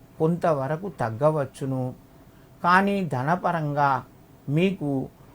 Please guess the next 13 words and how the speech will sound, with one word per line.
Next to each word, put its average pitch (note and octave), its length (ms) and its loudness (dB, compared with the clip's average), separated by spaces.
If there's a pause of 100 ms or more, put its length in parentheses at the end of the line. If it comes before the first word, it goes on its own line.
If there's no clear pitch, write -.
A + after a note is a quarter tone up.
(140)
అనుకూలంగా F3 800 2
ఉన్నది. C3+ 680 -2 (880)
మీ F#3+ 180 4
ప్రయత్నాలు D#3 1160 0 (340)
ఫలిస్తాయి. C3 800 -4 (960)
ఉద్యోగం F#3+ 800 6
చేసేవారికి D3 1120 0 (640)
మీకు F#3+ 440 2 (140)
తోటి F#3+ 440 4
ఉద్యోగుల F3 760 0
సహాయ D#3 640 0
సహకారాలు C#3 1040 -2 (540)
సంపూర్ణంగా F3 1000 2